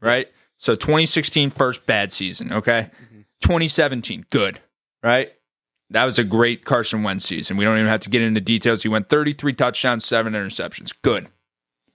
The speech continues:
Speaker 1: Twenty eighteen Carson Wentz, twenty-one touchdowns, seven interceptions. Three-to-one touchdown interception ratio.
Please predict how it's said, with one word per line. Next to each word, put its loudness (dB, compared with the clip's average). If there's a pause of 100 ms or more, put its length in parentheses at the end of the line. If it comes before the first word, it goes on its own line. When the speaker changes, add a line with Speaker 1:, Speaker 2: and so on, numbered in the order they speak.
(760)
Speaker 1:
Twenty 0
eighteen 0
Carson 0
Wentz, -4 (1500)
twenty-one 2
touchdowns, 0
seven 0
interceptions. -2
Three-to-one 0
touchdown -4
interception -2
ratio. -6